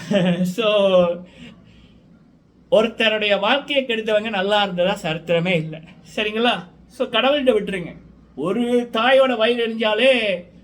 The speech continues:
ஒருத்தங்க நல்லா வாழ்றது ரொம்ப கஷ்டம். எத்தனையோ தாய்மார்களோட வயிறு எரிஞ்சிருக்கு, எத்தனையோ அக்காமார்கள் வந்து நிறைய சொல்லியிருக்காங்க, கோயில்கள், பள்ளிவாசல்கள், ஆலயங்கள் அப்படின்னு.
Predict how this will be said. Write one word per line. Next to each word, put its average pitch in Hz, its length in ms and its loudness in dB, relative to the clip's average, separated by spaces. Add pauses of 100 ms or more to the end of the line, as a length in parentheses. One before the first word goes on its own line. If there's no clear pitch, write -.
(240)
ஒருத்தங்க 208 300 -4
நல்லா 196 460 0
வாழ்றது 196 340 2
ரொம்ப 214 320 0
கஷ்டம். - 360 -10 (680)
எத்தனையோ 214 640 0
தாய்மார்களோட 254 640 2
வயிறு 214 260 0
எரிஞ்சிருக்கு, 196 560 -6 (480)
எத்தனையோ 214 440 -2
அக்காமார்கள் 240 720 0
வந்து 226 580 -2
நிறைய 196 600 -2 (220)
சொல்லியிருக்காங்க, 180 720 -2 (300)
கோயில்கள், 196 540 2
பள்ளிவாசல்கள், 196 880 0 (460)
ஆலயங்கள் 208 580 0
அப்படின்னு. 185 680 -2